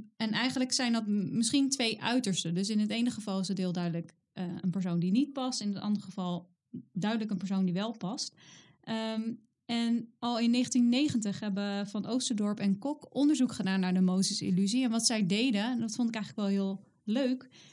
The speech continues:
is kijken naar de grenzen van dit effect. Dus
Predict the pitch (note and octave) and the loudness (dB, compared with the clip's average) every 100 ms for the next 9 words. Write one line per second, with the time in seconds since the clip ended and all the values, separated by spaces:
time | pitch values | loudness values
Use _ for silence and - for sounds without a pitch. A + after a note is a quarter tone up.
0 | - - B3 - A#3+ B3 A#3 A3 G#3+ - | -8 -2 0 2 0 2 2 2 0 0
1 | A3 D#4 D4+ G3 F3+ F3 F3 F3+ - - | 2 2 2 2 0 0 -2 -4 -6 -6
2 | - - - - - - _ _ G3+ G#3+ | -8 -12 -18 -20 -20 -20 _ _ -2 0
3 | A3+ - | 2 0